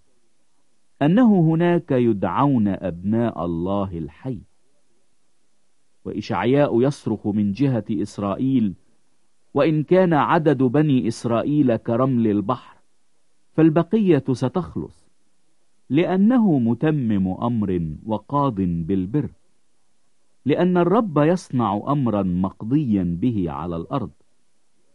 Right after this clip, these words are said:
وكما سبق إشعياء فقال: "لولا أن رب الجنود أبقى لنا نسلا،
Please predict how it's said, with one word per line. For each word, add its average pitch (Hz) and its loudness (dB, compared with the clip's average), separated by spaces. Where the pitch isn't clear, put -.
وكما 120 -2
سبق 151 0
إشعياء 104 -2
فقال: 98 -4
"لولا 165 4
أن 120 2
رب 120 0
الجنود 104 2
أبقى 117 -4
لنا 107 -2
نسلا، 90 -6